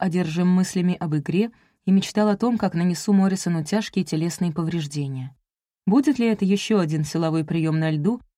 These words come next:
или я размажу его по борту, как паразита, которым он и являлся? Я планировал все возможные варианты, чтобы быть готовым, когда подвернется случай. Я надеялся, что мне удастся вывести его из игры, при этом не нарушив правил.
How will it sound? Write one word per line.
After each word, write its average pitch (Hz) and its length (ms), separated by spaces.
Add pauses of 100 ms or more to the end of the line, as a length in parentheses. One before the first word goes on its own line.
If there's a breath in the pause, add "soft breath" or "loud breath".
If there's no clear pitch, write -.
или 185 180
я 175 160
размажу 170 440
его 156 260
по 151 160
борту, 208 520 (180)
как 175 200
паразита, 170 640
которым 175 400
он 170 100
и - 120
являлся? 170 720 (400)
Я 226 140
планировал 226 640
все 196 260
возможные 156 500
варианты, 170 460
чтобы 165 300
быть 160 200
готовым, 156 600 (240 soft breath)
когда 196 280
подвернется 180 680
случай. 135 600 (560)
Я 190 160
надеялся, 180 800 (100)
что - 180
мне 175 180
удастся 170 580
вывести 165 440
его 165 240
из 156 160
игры, 190 360 (200)
при 196 160
этом 196 220
не 196 100
нарушив 196 400
правил. 156 420